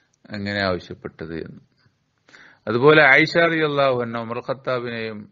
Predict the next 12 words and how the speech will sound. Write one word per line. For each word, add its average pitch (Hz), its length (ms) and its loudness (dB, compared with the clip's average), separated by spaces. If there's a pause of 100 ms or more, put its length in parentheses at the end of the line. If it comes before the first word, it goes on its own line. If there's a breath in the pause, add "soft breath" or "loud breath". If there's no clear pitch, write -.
അബ്ദുല്ലാഹ് 120 420 -2
ബിൻ 123 180 -8
ഉമറിനെയും 95 680 -10 (800 soft breath)
ഒരു 104 320 -4
മയ്യിത്ത് 113 920 0 (680)
മര-, 104 340 -2
മയ്യിത്തിന്റെ 117 840 0
പേരിൽ 117 360 0
കരഞ്ഞാൽ, 101 640 0
അദ്ദേഹത്തിന്റെ 95 600 -2
കുടുംബക്കാർ 95 640 -2
കരഞ്ഞാൽ 90 680 -4